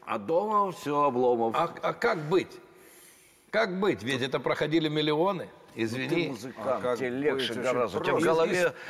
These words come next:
Speaker 1: у тебя же в голове музыка звучит,
Speaker 2: Истории,
Speaker 1: Саш.
Speaker 2: ребят, истории мы не переделаем. Всё, время вспять не вернуть. Поэтому мы проехали эту тему, мы проехали эту жизнь. Что получили, то получили. А сейчас имеем то,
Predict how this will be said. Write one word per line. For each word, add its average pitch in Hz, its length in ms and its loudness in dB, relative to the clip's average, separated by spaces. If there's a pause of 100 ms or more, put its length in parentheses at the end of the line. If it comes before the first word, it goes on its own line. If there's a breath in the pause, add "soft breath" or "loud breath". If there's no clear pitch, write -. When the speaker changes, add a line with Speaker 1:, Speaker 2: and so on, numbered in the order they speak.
(120 loud breath)
Speaker 1:
у - 60 -12
тебя 165 100 -4
же 160 100 -2
в 156 60 -4
голове 165 380 2
музыка 151 520 -4
звучит, 78 320 -8
Speaker 2:
Истории, 147 420 0
Speaker 1:
Саш. 156 80 0
Speaker 2:
ребят, 156 300 0
истории 147 460 0
мы 123 180 -2
не 127 180 -4
переделаем. 98 800 -4
Всё, - 340 -8
время 120 380 0
вспять 87 460 -8
не 113 180 -4
вернуть. 101 400 -6 (180)
Поэтому 113 360 -2
мы 147 120 0
проехали 113 560 0
эту 92 220 -6
тему, - 340 -12
мы 107 140 -6
проехали 107 440 -2
эту 104 180 -4
жизнь. 156 380 0 (520 loud breath)
Что - 320 -2
получили, 165 720 0 (120)
то 117 120 2
получили. 101 520 -2
А - 20 2
сейчас 151 460 0
имеем 135 480 0
то, 240 460 0